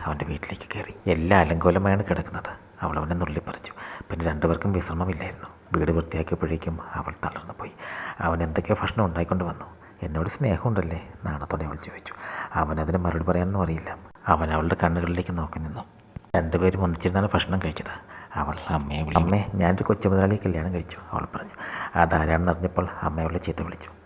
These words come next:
പക്ഷേ സത്യം അറിഞ്ഞപ്പോൾ അമ്മ ഞെട്ടിപ്പോയി. "എന്നാലും അവൻ്റെ അവസ്ഥയും കൂടി നോക്കണ്ടേ?" അമ്മ ചോദിച്ചു. "അമ്മ കണ്ടോ, കുറച്ച് നാൾ കൊണ്ട് ഞാൻ എന്നെ മാറ്റിയെടുക്കും," അവൾ പറഞ്ഞു. "നീ അവനെ കൂട്ടി ഇങ്ങോട്ട് പോരെ,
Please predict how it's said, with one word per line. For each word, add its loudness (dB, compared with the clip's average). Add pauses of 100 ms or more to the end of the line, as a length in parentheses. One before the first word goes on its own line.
പക്ഷേ -4
സത്യം -2
അറിഞ്ഞപ്പോൾ -4
അമ്മ -8
ഞെട്ടിപ്പോയി. -10 (360)
"എന്നാലും -2
അവൻ്റെ 2
അവസ്ഥയും 2
കൂടി 2
നോക്കണ്ടേ?" -2 (100)
അമ്മ 2
ചോദിച്ചു. -2 (220)
"അമ്മ 6
കണ്ടോ, 2 (120)
കുറച്ച് -2
നാൾ 2
കൊണ്ട് -2 (100)
ഞാൻ -2
എന്നെ 0
മാറ്റിയെടുക്കും," -4 (460)
അവൾ -4
പറഞ്ഞു. -8 (160)
"നീ 6
അവനെ 8
കൂട്ടി 0
ഇങ്ങോട്ട് 0
പോരെ, -6